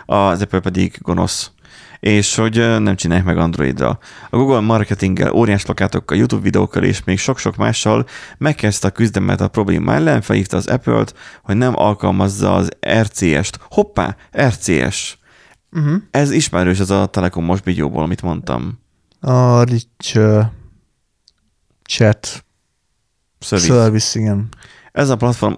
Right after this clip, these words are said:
Speaker 1: agonisztikus rendszer megoldaná az iPhone Android közötti különbséget. De akkor már ne Android iPhone legyen, hanem már legyen egy olyan multiplatform eszköz, ami számítógépeken is működik. Meg bármi, így
Speaker 2: Ja,
Speaker 1: open,
Speaker 2: ja, ja.
Speaker 1: nyitott
Speaker 2: Igen.
Speaker 1: valami. Itt igazából ez kéne.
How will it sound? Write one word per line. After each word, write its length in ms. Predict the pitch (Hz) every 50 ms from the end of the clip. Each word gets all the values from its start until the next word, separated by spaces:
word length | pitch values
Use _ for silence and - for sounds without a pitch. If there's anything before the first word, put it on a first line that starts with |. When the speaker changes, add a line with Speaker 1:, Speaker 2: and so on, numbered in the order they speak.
| -
Speaker 1:
agonisztikus 920 | - - - - - 107 117 113 107 104 - - - 92 - 104 101 - -
rendszer 360 | 120 107 110 104 - - 98
megoldaná 400 | 95 95 92 92 87 87 87 85 82
az 80 | 90
iPhone 360 | 76 78 101 98 - - 95 92
Android 280 | 95 92 85 82 95
közötti 560 | - - 92 90 92 - - - 85 82 -
különbséget. 720 | - - - 69 - - - - 55 - - 65 - - - _ - - - - - - -
De 80 | -
akkor 200 | 120 117 - 127
már 140 | 120 123 127
ne 160 | 139 151 143
Android 320 | 131 117 110 101 98 98 95
iPhone 360 | 98 98 98 - - 95 92
legyen, 200 | 95 92 92 92
hanem 240 | 95 98 95 92 92
már 160 | 92 95 95
legyen 380 | 98 107 107 98 92 92 92 92 - - - - - _
egy 140 | - - -
olyan 200 | 110 117 101 95
multiplatform 760 | 95 98 98 95 - - - - 101 95 - - 90 90 82
eszköz, 460 | 90 95 - - - 95 95 104 110
ami 140 | 90 90 90
számítógépeken 720 | - - 101 98 98 - 95 90 82 80 - - - 65
is 160 | 62 - -
működik. 600 | - 87 90 - - 76 69 62 58 - - _ _ _ _ _ _ _ _ _ _
Meg 120 | 95 90
bármi, 440 | 90 95 101 90 85 85 80 67 73
így 100 | 80 - -
Speaker 2:
Ja, 60 | -
Speaker 1:
open, 160 | 135 127 117
Speaker 2:
ja, 120 | 117 117 117
ja. 140 | 113 113 117
Speaker 1:
nyitott 300 | 113 101 - 82 87 -
Speaker 2:
Igen. 120 | 123 120
Speaker 1:
valami. 340 | 117 117 113 113 - 85 - - _ _ _ _ _ _ _ _ _ _ _ _
Itt 160 | - - 101
igazából 380 | 101 98 101 98 95 92 92 98
ez 120 | 98 98 -
kéne. 440 | - 90 85 80 78 71 76 90